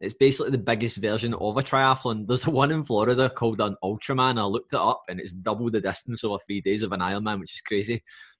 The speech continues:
So an Ironman consists of three components: swimming, cycling, and running in that order. Run, uh, the swimming initially is three point nine K. I've been looking online, and some of them say three point eight, three point nine,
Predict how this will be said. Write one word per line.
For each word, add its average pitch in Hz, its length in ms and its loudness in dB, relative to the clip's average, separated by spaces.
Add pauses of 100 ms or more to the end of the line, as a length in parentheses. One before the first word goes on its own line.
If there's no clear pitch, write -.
So 156 440 2
an 135 120 2
Ironman 170 540 4
consists 131 460 -4
of 117 160 -6
three 131 140 -2
components: 120 720 -2 (380)
swimming, 156 540 2
cycling, 131 640 -2
and 113 160 -4
running 123 420 0
in 113 200 -4
that 110 200 2
order. 110 380 0 (920)
Run, 131 360 4
uh, 127 140 0
the 127 100 2
swimming 147 380 2
initially 131 560 2 (340)
is 117 300 -4 (200)
three 139 180 0
point 139 280 2
nine 113 280 -2
K. 110 360 0 (260)
I've 117 100 -4
been 151 160 4
looking 208 260 4
online, 135 400 4
and 131 100 2
some 156 200 2
of 147 100 2
them 143 160 -2
say 117 180 2
three 123 240 -4
point 110 260 -2
eight, 147 320 0
three 117 140 -6
point 107 260 -8
nine, 139 360 -2